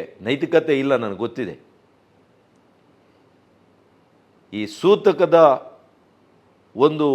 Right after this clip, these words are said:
ಸನ್ನಿವೇಶದಲ್ಲಾದ್ರೂ ನಿಮಗೆ ಇನ್ನೂ ಕೂಡ ನಿಮ್ಮಲ್ಲಿ ಮಾನವತ್ವ ಇದ್ರೆ, ಹೃದಯವಂತಿಕೆ ಇದ್ರೆ, ಇವತ್ತು ಆ ತಾಯಿ ತಂದೆಯರನ್ನ ನೋಡಿ, ಆ ಮಕ್ಕಳನ್ನ ನೋಡಿ,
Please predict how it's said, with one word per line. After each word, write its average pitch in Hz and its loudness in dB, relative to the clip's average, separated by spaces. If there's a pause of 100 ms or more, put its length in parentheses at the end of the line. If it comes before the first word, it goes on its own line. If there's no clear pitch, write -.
(640)
ಸನ್ನಿವೇಶದಲ್ಲಾದ್ರೂ 160 2 (1500)
ನಿಮಗೆ 135 -4 (100)
ಇನ್ನೂ 190 0 (140)
ಕೂಡ 180 6 (140)
ನಿಮ್ಮಲ್ಲಿ 156 -2 (120)
ಮಾನವತ್ವ 156 0 (140)
ಇದ್ರೆ, 127 -10 (1400)
ಹೃದಯವಂತಿಕೆ 156 4 (120)
ಇದ್ರೆ, 110 -6 (2000)
ಇವತ್ತು 147 0
ಆ 135 8 (180)
ತಾಯಿ 165 6 (140)
ತಂದೆಯರನ್ನ 156 4 (140)
ನೋಡಿ, 98 -6 (280)
ಆ 110 -2 (140)
ಮಕ್ಕಳನ್ನ 180 0 (100)
ನೋಡಿ, 98 -6